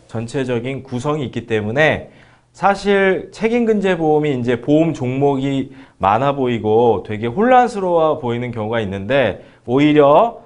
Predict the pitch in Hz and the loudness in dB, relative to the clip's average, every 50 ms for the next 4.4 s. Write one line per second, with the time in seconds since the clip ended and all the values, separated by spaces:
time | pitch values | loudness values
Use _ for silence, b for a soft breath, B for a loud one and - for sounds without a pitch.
0 | B B _ - 92 95 92 92 92 90 - 123 127 139 147 147 147 147 147 151 | B B _ -6 -4 -2 -2 -2 -2 -4 -6 -6 -6 -4 -4 -2 -2 -2 -2 -2
1 | 175 196 208 208 196 165 127 127 143 180 220 240 220 - - _ _ - - 123 | -4 -4 -4 -4 -4 -4 -4 -4 -4 -4 -4 -6 -8 -14 -20 _ _ -6 -4 -2
2 | 135 143 139 120 113 117 120 117 117 110 110 107 120 127 139 135 135 - 101 98 | -2 -2 -4 -6 -6 -6 -6 -6 -6 -6 -6 -4 -2 -2 -2 -4 -6 -6 -6 -6
3 | 95 - 147 156 160 160 170 160 151 143 127 107 127 143 160 175 175 175 B B | -6 -6 -6 -8 -6 -6 -8 -6 -4 -4 -4 -2 0 0 0 0 -2 -6 B B
4 | B B _ 92 92 92 92 | B B _ -4 -2 -2 -2